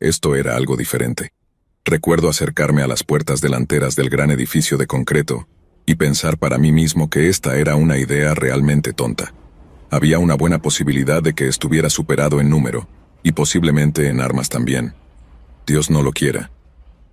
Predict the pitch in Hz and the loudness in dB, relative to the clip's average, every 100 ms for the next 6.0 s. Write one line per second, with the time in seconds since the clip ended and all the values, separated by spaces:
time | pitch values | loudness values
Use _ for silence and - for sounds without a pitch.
0 | - 76 73 - 80 - - - 82 80 | -2 2 2 2 0 0 -2 0 2 2
1 | 69 69 65 67 76 73 60 - 67 67 | 0 0 0 0 0 0 -4 -4 -4 0
2 | 80 73 - 64 - 64 69 76 65 62 | 0 0 -2 -4 -4 -2 0 0 0 0
3 | 71 67 60 65 64 65 - _ _ _ | 0 0 -2 -2 -2 -4 -8 _ _ _
4 | - 80 76 73 80 82 - 76 78 73 | -4 0 0 0 0 0 2 2 2 0
5 | 71 71 69 65 - 67 62 78 64 | 0 0 -2 -2 -2 -2 0 0 -2